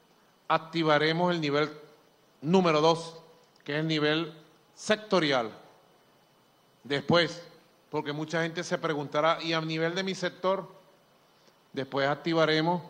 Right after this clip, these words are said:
en centros de trabajo, fábricas, empresas, universidades, liceos, hospitales, S D I,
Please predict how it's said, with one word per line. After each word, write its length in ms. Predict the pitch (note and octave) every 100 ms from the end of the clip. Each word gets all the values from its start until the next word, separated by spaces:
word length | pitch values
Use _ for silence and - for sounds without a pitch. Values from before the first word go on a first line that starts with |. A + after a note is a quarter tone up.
| - - _ _ _
en 440 | C3+ D3 D#3+ F3+ F3
centros 540 | - - D#3+ D#3 F3 D#3
de 80 | D#3+
trabajo, 640 | C#3+ C#3 E3+ D#3 E3 D#3+ - - - - _ _
fábricas, 640 | - D#3+ D#3+ E3 D#3+ E3 C#3+ - - -
empresas, 720 | - A#2+ A#2 D3+ D#3+ E3 D#3+ D3+ - -
universidades, 1000 | - C3+ C3+ B2 - B2+ C#3+ D#3 D#3 D#3 - - -
liceos, 680 | A2+ B2+ - D3+ D3+ D#3 D#3 D#3 - -
hospitales, 760 | C3 - B2+ C#3+ D3 D3 D3 C3 -
S 300 | C3+ C3 D3
D 180 | C#3 C3+
I, 320 | C#3+ D3 C#3+